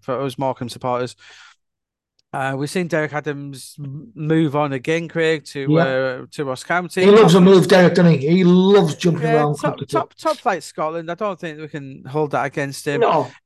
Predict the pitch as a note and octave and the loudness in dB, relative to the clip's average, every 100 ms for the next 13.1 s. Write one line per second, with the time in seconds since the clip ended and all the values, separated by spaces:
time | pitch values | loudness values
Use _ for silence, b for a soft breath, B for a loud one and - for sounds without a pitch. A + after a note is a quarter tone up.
0 | - F#3 F#3+ G3+ A3 A#3 F#3+ G3+ F#3 F#3+ | -8 -4 -2 -2 0 -2 -2 -2 -2 -4
1 | E3 - D#3+ D3 D3+ C#3 - C#3 D#3+ - | -10 -10 -12 -6 -4 -4 -4 -4 -6 -6
2 | E3 D3 C#3+ D3+ D#3+ D3+ D3+ D3 C#3+ - | -6 -6 -6 -6 -4 -4 -2 -2 -4 -8
3 | C#3+ C3 - G3 F3+ F#3 E3 D3+ D3 D#3 | -12 -12 -6 -4 -2 -4 -6 -10 -6 -6
4 | E3 D#3+ D3+ C#3 C3+ D3 C3 C3+ - D3 | -4 -6 -6 -6 -6 -6 -6 -10 -8 -8
5 | D3 C#3 B2+ D#3 C#3+ D3 D3 C#3+ b b | -8 -10 -8 -10 -8 -6 -8 -10 b b
6 | - D#3 D3 C#3+ F#3+ F3 E3 D#3 D#3 - | -8 -8 -6 -6 -6 -4 -6 -6 -8 -8
7 | - D3 C3 - D3 C#3 - - b b | -6 -6 -6 -10 -6 -6 -10 -20 b b
8 | b b _ D3 - - F3 F3 D#3+ D#3 | b b _ -12 -12 -10 -6 -4 -4 -8
9 | - - D#3 D3+ - D#3 A2+ C#3+ - B2+ | -10 -8 -8 -6 -8 -10 -12 -16 -12 -6
10 | C#3+ D3 D3 C#3+ C#3 D3 - C#3+ E3 D3+ | -4 -2 -2 -4 -8 -8 -10 -10 -10 -6
11 | C#3+ B2+ A#2+ B2 A#2 A2 b b b - | -4 -2 -4 -6 -8 -12 b b b -8
12 | C3+ C3+ E3 A3 G3+ E3+ D#3+ - E3+ D#3+ | -6 -6 -4 -4 -4 -4 -6 -6 -6 -6